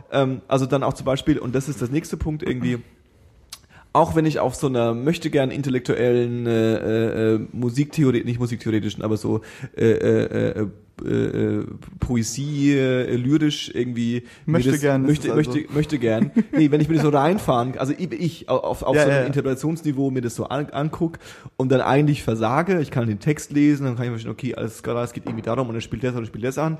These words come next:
Speaker 1: Und dann muss ich mir aber trotzdem das New York Times Interview und das, äh, äh, die drei Reviews und das, äh, äh, ähm, wie heißt der, The Needle Drop Review, äh,
Speaker 2: Mhm.
Speaker 1: anschauen, um wirklich irgendwie zu verstehen, was er da alles sagt und was da alles abgearbeitet wird.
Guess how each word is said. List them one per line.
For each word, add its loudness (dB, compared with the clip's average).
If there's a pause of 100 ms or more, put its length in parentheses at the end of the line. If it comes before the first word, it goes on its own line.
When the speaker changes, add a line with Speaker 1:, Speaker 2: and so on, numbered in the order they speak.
(420)
Speaker 1:
Und -6
dann 4
muss 4
ich 0
mir 6
aber 2
trotzdem 2
das 0
New 2
York 2
Times 0
Interview 4
und -4
das, -4
äh, 0
äh, -2
die -2
drei 2
Reviews 2
und -6
das, -4
äh, -2
äh, 2
ähm, -6 (520)
wie -2
heißt -4
der, 2
The -2
Needle 0
Drop 0
Review, 2
äh, 2
Speaker 2:
Mhm. -2
Speaker 1:
anschauen, 0 (300)
um 2
wirklich 4
irgendwie 0
zu -2
verstehen, 0
was 2
er 2
da 4
alles -2
sagt -2
und -6
was -2
da -2
alles -2
abgearbeitet -4
wird. 0